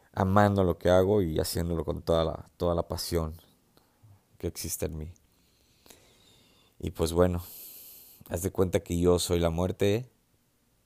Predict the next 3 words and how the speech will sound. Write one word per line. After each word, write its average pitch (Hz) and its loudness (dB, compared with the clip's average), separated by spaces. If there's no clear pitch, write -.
o 87 -12
soy 92 0
una 87 -2